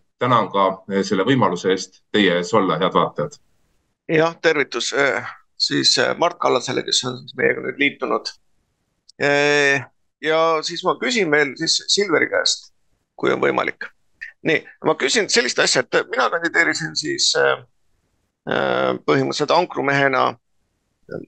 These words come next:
Speaker 2: Mustamäel. Noh, Mustamäel muidugi keegi mind eriti ei tunne, aga noh, see-, selleks, sellisele asigi. Et ütleme, et Reform ja siis ekre said ühe sama palju hääl-,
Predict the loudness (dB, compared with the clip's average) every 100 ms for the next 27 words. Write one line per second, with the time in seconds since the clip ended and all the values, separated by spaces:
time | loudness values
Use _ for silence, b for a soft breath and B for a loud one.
0 | -2 0 2 0 2 2 0 -8 -14 -8
1 | -8 -6 -6 -2 -2 -2 -6 -2 0 0
2 | -4 -2 -2 -2 -4 -4 -2 -2 -2 -6
3 | -12 -12 -12 -6 -2 0 0 -2 -6 -6
4 | -4 0 0 0 -4 -10 _ _ _ _
5 | _ 2 2 0 0 0 0 0 0 0
6 | _ _ _ _ _ _ _ _ -2 -2
7 | 0 2 2 0 -6 -10 -16 _ _ _
8 | -2 2 2 0 -2 -6 -4 -2 2 0
9 | 0 -2 0 0 0 2 2 0 0 0
10 | 2 0 0 -4 0 0 2 0